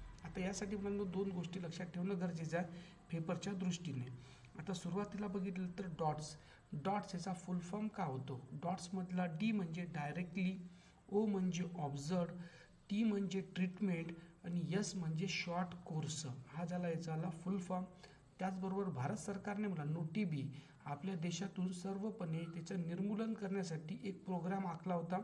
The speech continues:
तो दोन हजार वीसमध्ये आणि आपल्या देशातून पूर्ण टीबी हा रोग पूर्ण संपून जाणार आहे दोन हजार पंचवीसपर्यंत, असं हे टार्गेट ठेवलेलं आहे. ह्या दोन्ही पण प्रश्न परीक्षेमध्ये येऊ शकते, त्यामुळे थोडंसं नोट करून राहू द्या.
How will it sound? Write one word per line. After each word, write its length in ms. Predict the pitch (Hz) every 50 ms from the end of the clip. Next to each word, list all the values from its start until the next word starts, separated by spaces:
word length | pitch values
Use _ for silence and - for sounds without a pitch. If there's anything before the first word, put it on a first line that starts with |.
| - - - - - - - -
तो 60 | 196
दोन 240 | 180 156 160 160 160
हजार 320 | 160 160 156 180 208 226 - -
वीसमध्ये 600 | 135 127 143 185 202 - - 170 135 123 143 156 - - - - - - - - -
आणि 140 | - 160 165
आपल्या 280 | 165 160 156 160 202 196
देशातून 540 | 180 185 - - 202 190 - 214 208 202 185
पूर्ण 340 | - 220 208 202 202 196 190 185 - -
टीबी 240 | 208 190 220 214
हा 160 | 190 180 180 175
रोग 260 | 175 190 185 175 -
पूर्ण 420 | - - 233 208 226 214 196 190 202 196 - - - - - - -
संपून 440 | - - 180 165 160 - - 240 226
जाणार 320 | 214 196 190 185 180 175
आहे 160 | 175 185 175
दोन 160 | 156 156 151 151
हजार 260 | 151 143 165 190 233 - - - - - -
पंचवीसपर्यंत, 800 | 208 202 180 - - 175 160 - 156 151 131 127 127 123 123 123 123 -
असं 220 | 170 160 - 185
हे 160 | 160 156 185
टार्गेट 480 | - - 175 147 139 151 175 220 220 -
ठेवलेलं 320 | 165 147 135 127 127 120
आहे. 260 | 117 120 - - - - - - - -
ह्या 160 | 160 160 170
दोन्ही 300 | - - 151 156 175 196
पण 180 | 196 - 202 196
प्रश्न 320 | 180 190 190 180 - 196
परीक्षेमध्ये 640 | 180 180 165 170 160 - - 175 160 160 151 170 175
येऊ 200 | 170 170 175 175
शकते, 360 | - - 175 - - 196 202 208 - - - - - - -
त्यामुळे 300 | - - 160 165 175 170
थोडंसं 440 | - - 156 156 156 - 208 196 185
नोट 180 | 180 180 175 -
करून 280 | - 165 185 220 202
राहू 140 | 175 127 123
द्या. 160 | - - 120